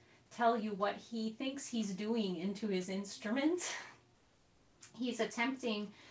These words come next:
to say, "Well, I make these hard syllables, I make these soft syllables,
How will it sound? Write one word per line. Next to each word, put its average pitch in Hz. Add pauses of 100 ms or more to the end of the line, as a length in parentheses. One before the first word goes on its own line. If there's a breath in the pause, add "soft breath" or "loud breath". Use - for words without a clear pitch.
(220 loud breath)
to 233
say, 208
"Well, 277
I 226
make 226
these 247
hard 233
syllables, 226
I 202
make 208
these 233
soft 226
syllables, 214